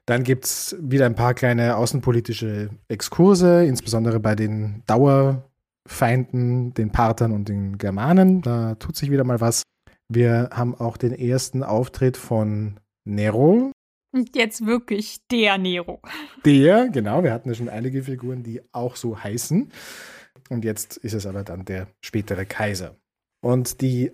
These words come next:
Speaker 1: eigentliche, also zumindest meinem Eindruck nach, eigentliche Hauptfigur dieses Buches ist vielleicht gar nicht Claudius, sondern ist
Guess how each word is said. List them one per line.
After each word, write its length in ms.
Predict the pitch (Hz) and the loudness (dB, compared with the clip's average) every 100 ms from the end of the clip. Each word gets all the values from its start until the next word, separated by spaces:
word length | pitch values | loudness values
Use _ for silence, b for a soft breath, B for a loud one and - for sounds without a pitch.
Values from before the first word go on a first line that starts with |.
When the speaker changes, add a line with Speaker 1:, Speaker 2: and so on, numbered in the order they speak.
| - | -2
Speaker 1:
eigentliche, 800 | 127 175 202 180 135 131 147 147 | 4 4 4 2 0 2 4 4
also 120 | 101 | 0
zumindest 680 | 107 113 110 - - - - | -4 -2 -2 -6 -16 -20 -12
meinem 640 | 127 123 131 120 113 123 | -6 -2 0 0 0 -2
Eindruck 280 | 113 123 135 | -2 -4 -2
nach, 180 | 127 127 | -2 -2
eigentliche 600 | - 127 160 143 131 110 | 0 2 2 0 0 2
Hauptfigur 520 | 147 151 - 143 139 | 2 0 -2 2 2
dieses 240 | 135 135 | 2 -4
Buches 360 | 131 131 131 120 | -4 -4 -2 -2
ist 200 | 123 - | -2 -8
vielleicht 340 | - 117 117 | -6 -2 -2
gar 140 | - 110 | -2 -4
nicht 180 | 107 - | -6 -6
Claudius, 460 | 101 117 151 156 | -4 0 0 0
sondern 240 | 135 123 127 | -2 -4 -2
ist 340 | 117 - - | -4 -6 -10